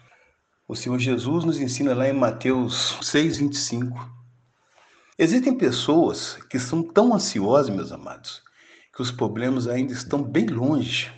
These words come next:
mas bem longe mesmo, provavelmente lá na, do outro lado do mundo. E elas já pensam que os problemas já estão batendo a sua porta.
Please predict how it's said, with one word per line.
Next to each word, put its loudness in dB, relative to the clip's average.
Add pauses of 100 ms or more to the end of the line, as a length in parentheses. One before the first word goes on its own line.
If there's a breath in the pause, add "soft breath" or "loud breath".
mas -10
bem 2
longe 4
mesmo, 2
provavelmente 2
lá 8
na, 4 (340 loud breath)
do 0
outro 4
lado 4
do -4
mundo. -4 (720 soft breath)
E -2
elas 4
já 0
pensam 0
que -8
os -4
problemas 0
já -2
estão 0
batendo 2
a -4
sua -8
porta. -12